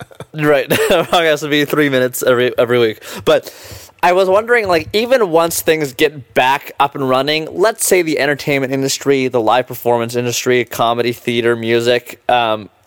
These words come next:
get pretty sta-, go back to being fairly stable. I was th-, wondering, I wonder if just deep down, sort of subconsciously, there's something about magic and the heavy use of, like, spectator and audience interaction on stage intimately with the performer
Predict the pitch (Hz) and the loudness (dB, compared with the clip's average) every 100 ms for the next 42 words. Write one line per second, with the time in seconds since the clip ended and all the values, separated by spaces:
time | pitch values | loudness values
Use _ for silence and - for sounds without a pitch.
0 | 127 - 139 - 135 - 143 139 - 143 | -16 -2 -2 -2 -6 -4 -2 0 0 0
1 | 139 143 135 135 139 135 135 127 - 131 | 2 2 2 -2 -2 -2 -2 -2 0 0
2 | 131 - 127 131 156 156 - - - - | 0 0 0 2 0 -2 -14 -20 -20 -20
3 | - - 175 170 - 226 214 240 240 180 | -10 -2 0 0 0 0 2 2 2 2
4 | 180 202 269 269 - 190 156 - 160 135 | 0 0 0 0 2 -2 -4 -4 -4 -2
5 | 127 131 127 131 131 - 135 - 120 - | 0 2 2 -2 -2 -2 0 -2 -4 -2
6 | 117 117 120 127 120 - 131 127 208 208 | 0 0 -4 0 0 2 0 0 -2 0
7 | 220 180 110 117 113 117 120 127 - 135 | 2 2 0 -2 -2 -2 0 -2 -2 -4
8 | 123 117 - 139 143 131 120 131 135 - | -2 -2 -2 -2 -2 -2 0 0 0 -2
9 | 123 117 104 104 - - - 131 - 135 | -2 0 0 -2 -4 -4 -2 -2 0 0
10 | 131 123 92 113 123 120 123 110 110 113 | 2 0 0 0 -2 -2 -2 0 -2 -2
11 | 135 120 104 113 - - 110 117 - 120 | -6 -2 -2 -2 -4 -2 0 -2 -4 -6
12 | 113 127 98 117 113 - 113 - 113 139 | -4 -4 -2 -2 -2 -4 -4 -2 0 0
13 | 165 | -2